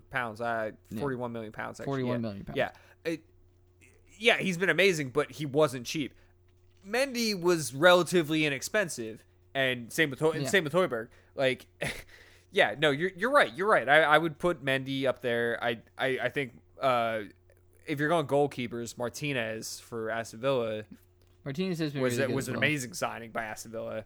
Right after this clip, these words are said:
Speaker 2: Yeah.
Speaker 1: I mean, yeah, I, yeah, but I would agree with you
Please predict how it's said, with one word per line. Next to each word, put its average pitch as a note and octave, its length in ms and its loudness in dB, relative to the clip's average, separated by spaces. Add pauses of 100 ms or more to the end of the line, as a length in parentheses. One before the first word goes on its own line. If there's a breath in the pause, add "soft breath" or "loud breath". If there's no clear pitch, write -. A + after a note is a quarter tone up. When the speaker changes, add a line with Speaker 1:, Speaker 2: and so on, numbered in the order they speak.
(160 soft breath)
Speaker 2:
Yeah. F2+ 240 -8
Speaker 1:
I A#2+ 80 -2
mean, G#2+ 260 -6 (640)
yeah, G3+ 380 2
I, C#3 200 2
yeah, C3 480 -2
but D3 120 2
I D#3+ 100 10
would F3+ 160 6
agree C3 220 -2
with A2 140 -10
you G#2+ 200 -10